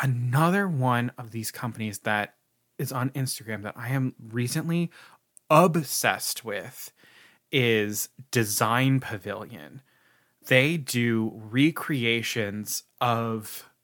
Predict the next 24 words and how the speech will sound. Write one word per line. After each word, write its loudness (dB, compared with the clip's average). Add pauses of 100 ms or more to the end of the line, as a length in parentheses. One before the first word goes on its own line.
(120)
scenic 2
elements 0
in 0
the 0
park. -6
So, 4
for 2
example, 0 (320)
they 6
have 4
a 2
miniature 2
recreation 0 (160)
of 2
the 0
World 2
Showcase -2
torches -4 (400)
that 6
is 4
a 4
votive 4
light 2
holder. -8